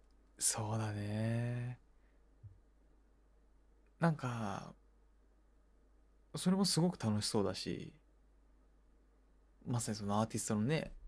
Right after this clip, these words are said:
立ち上げたサーバーに入れるってすごく、その、興味湧くんだけどさ、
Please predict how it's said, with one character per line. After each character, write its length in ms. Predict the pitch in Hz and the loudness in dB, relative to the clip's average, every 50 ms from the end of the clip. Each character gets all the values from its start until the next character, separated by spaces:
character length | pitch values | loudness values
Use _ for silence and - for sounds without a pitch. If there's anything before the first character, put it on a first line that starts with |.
| - - - | -16 -16 -10
立 140 | - 117 107 | -6 -6 -2
ち 100 | - 104 | 0 0
上 60 | 101 | 0
げ 80 | 98 95 | 2 0
た 80 | 98 95 | 0 -2
サ 200 | - 104 101 98 | -2 -2 0 2
ー 40 | |
バ 80 | 98 98 | 2 2
ー 40 | 98 | 2
に 100 | 98 101 | 0 0
入 180 | 104 101 95 | -2 -2 -2
れ 80 | 92 95 | -2 -4
る 40 | - | -6
っ 40 | - - | -8 -16
て 120 | - - - | -20 -14 -12
す 140 | - - | -6 -2
ご 80 | 143 165 | -2 -2
く、 240 | 160 - 107 101 - - - - - - - - - - _ _ _ _ _ _ _ _ _ _ - - - - - - - - | 0 0 -2 -2 -2 -6 -14 -20 -20 -20 -20 -20 -20 -20 _ _ _ _ _ _ _ _ _ _ -20 -20 -20 -20 -20 -20 -12 -10
そ 160 | - - 113 | -4 -2 -2
の、 720 | 98 95 92 92 90 90 95 98 - - - - - - - - _ _ - - _ _ _ _ _ _ _ _ _ _ _ _ - - - - - - 214 147 | 0 0 0 -2 -2 -2 -4 -6 -8 -8 -8 -8 -10 -10 -14 -16 _ _ -20 -20 _ _ _ _ _ _ _ _ _ _ _ _ -20 -20 -20 -20 -16 -12 -10 -4
興 160 | - - 131 | 2 4 6
味 140 | 117 110 98 | 6 6 4
湧 300 | - - - - 117 104 - | 4 0 -4 -4 -4 -4 2
く 140 | - 131 | 2 4
ん 60 | 117 104 | 4 4
だ 120 | 98 95 | 0 0
け 120 | - 98 | -2 -2
ど 80 | 95 101 | -2 -2
さ、 300 | - - 101 87 87 - | -4 -4 -6 -6 -6 -8